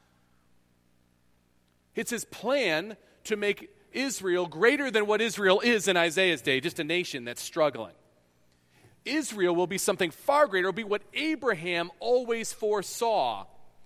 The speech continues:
that the nations would make up Israel. That's the real picture that God is moving towards, and he lays it out in Isaiah already.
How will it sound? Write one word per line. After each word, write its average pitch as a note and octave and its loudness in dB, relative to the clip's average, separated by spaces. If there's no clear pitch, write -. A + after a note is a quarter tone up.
that F3 -8
the F#3+ -2
nations F3+ -6
would D3+ -6
make D#3 -2
up C#3+ 2
Israel. B2+ -4
That's B3 6
the F3+ 0
real G#3 -2
picture C#3+ -2
that C3 -2
God C#3 4
is C3+ -4
moving D#3+ -2
towards, B2 -4
and F#3+ 0
he F#3+ 0
lays A3 0
it A#3+ -2
out A#3 2
in A3+ -4
Isaiah B3 -2
already. D3 0